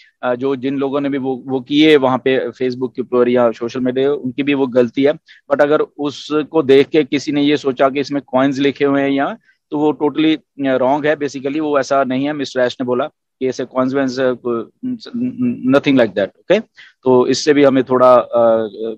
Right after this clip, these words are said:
क्लियर, अ, रहना है हमारे दिमाग में भी एक्चुअल में क्या है वो चीजें। ओके, तो बेसिक, अ, जो कल का एक वेबिनार था, basically मोटिवेशनल तो था ही था,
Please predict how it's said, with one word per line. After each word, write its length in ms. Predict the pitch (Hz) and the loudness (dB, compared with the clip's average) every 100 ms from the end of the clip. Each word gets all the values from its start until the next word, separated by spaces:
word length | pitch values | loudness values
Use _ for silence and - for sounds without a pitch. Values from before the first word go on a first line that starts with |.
| _ 117 | _ -6
क्लियर, 480 | 117 135 139 135 | -2 2 6 6
अ, 240 | 123 127 120 | 4 4 4
रहना 240 | 120 117 | 4 4
है 60 | 131 | 2
हमारे 180 | 120 120 | 2 0
दिमाग 220 | 117 117 | 0 0
में 200 | 131 131 | -2 -4
भी 160 | 131 - | -8 -8
एक्चुअल 280 | 120 - 120 | -6 -2 -2
में 80 | 110 | 0
क्या 180 | 120 | 2
है 140 | 107 95 | 2 0
वो 140 | 101 | -6
चीजें। 240 | 92 90 92 | -8 -14 -14
ओके, 320 | - - 214 - - - _ _ _ _ _ _ _ - - _ | -8 0 0 0 -10 -10 _ _ _ _ _ _ _ -20 -20 _
तो 360 | 185 208 220 233 _ _ _ _ _ _ 131 | 4 6 6 4 _ _ _ _ _ _ 0
बेसिक, 540 | 147 160 226 240 - | 2 4 2 2 6
अ, 300 | 226 220 226 | 6 8 6
जो 140 | 175 | 2
कल 280 | 202 175 175 | 0 2 2
का 280 | - 196 196 | 2 4 4
एक 260 | 165 165 156 | 2 -4 0
वेबिनार 520 | 143 139 160 165 165 | 0 0 0 0 -2
था, 280 | - 120 139 | -4 -4 -2
basically 640 | 131 127 139 147 147 156 143 | -6 -8 -8 -6 -2 -2 -4
मोटिवेशनल 640 | 135 135 - 165 160 175 170 | -6 -4 -2 0 0 -2 -4
तो 160 | 185 | -2
था 200 | 175 120 | -4 0
ही 100 | 135 | 0
था, 200 | 175 165 | 2 -2